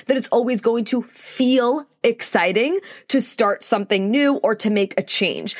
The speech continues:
A lot of times, like, our intuition, like we talked about on last Friday's episode, is very neutral.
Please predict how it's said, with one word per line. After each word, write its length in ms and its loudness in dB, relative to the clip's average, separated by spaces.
A 100 2
lot 220 4
of 80 -4
times, 260 -2
like, 180 0
our 160 2
intuition, 460 -2
like 80 -2
we 80 0
talked 300 -2
about 180 0
on 140 0
last 220 0
Friday's 260 2
episode, 480 0
is 180 0
very 240 2
neutral. 540 -2